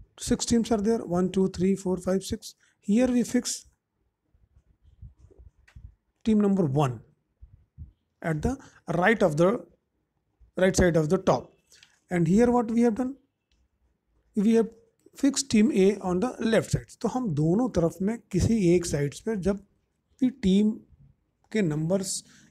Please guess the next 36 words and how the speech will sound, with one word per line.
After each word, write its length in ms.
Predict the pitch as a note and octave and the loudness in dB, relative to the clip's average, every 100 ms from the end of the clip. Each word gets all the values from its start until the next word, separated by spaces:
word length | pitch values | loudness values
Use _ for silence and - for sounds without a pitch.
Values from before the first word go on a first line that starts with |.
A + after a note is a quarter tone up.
| _ E3+ | _ -2
इवन 300 | F3 A3+ G#3+ | 0 0 -2
हो 80 | A#3 | -4
तो 60 | G#3+ | -4
हम 180 | F#3+ F3 | -4 -4
उनको 220 | F3 A#3+ - - | -4 -4 -4 -2
टॉप 180 | F3+ - C6+ | -2 -2 -2
पे 60 | C#4 - - - - | -2 -4 -10 -6 -2
फिक्स 200 | D4 - | 0 0
कर 100 | D#3 | 0
सकते 240 | - - | -2 -2
हैं, 80 | E3 | 0
either 120 | E3+ | 0
left 260 | E3 G3 - | 2 0 0
side 200 | G#3+ A3 | 0 2
or 140 | B3 C#4 _ _ _ _ - - - - | 0 -4 _ _ _ _ -20 -20 -4 0
right 200 | F3+ C#3 | 2 2
sides। 380 | - B2 - - - - - _ _ _ | 0 0 -2 -6 -8 -14 -20 _ _ _
हमने 180 | G#3 A3+ G3+ | -4 -4 0
टीम 140 | G#3+ | 2
नंबर 240 | G#3 G#3 G#3 | 2 2 2
वन 180 | F#3 F#3+ | 2 2
को 60 | G3 F#3+ | 0 -2
फिक्स 160 | F3+ - | -4 -2
कर 80 | E3 | -2
दिया 260 | C3+ D#3 - - - G#3+ | 0 -2 -4 -10 -6 -4
and 200 | B3+ C4+ _ _ - - - _ _ - - - - _ _ - - _ _ _ _ _ _ - - | -4 -10 _ _ -20 -20 -20 _ _ -20 -20 -20 -20 _ _ -20 -20 _ _ _ _ _ _ -20 -6
six 260 | G3 F#3 | -2 0
has 160 | F#3+ F3 | 0 0
played 280 | F3+ F3 E3+ | 2 2 4
against 340 | D#3+ D#3+ D#3 | 2 0 -2
one, 220 | G#3 A#3 | -6 -6
five 300 | - E3 D#3+ | -2 -2 -2
play 180 | E3 D#3 | 0 0
against 340 | D3+ D3+ D3 | 2 0 -4
two, 260 | - C4 C4 | -6 -8 -8
four 240 | - E3 | -6 -4